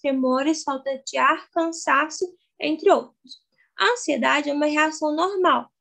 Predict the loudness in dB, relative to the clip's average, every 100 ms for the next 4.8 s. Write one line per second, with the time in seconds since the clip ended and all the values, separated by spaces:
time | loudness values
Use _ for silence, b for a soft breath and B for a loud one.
0 | _ -4 -2 0 0 0 0 -2 -2 0
1 | -2 -6 -6 -2 -2 -2 -8 _ -14 -10
2 | -8 0 0 0 -4 -4 -6 -2 2 2
3 | 2 0 -4 -4 -4 -4 -2 -2 -2 -2
4 | -2 0 2 2 4 2 0 -6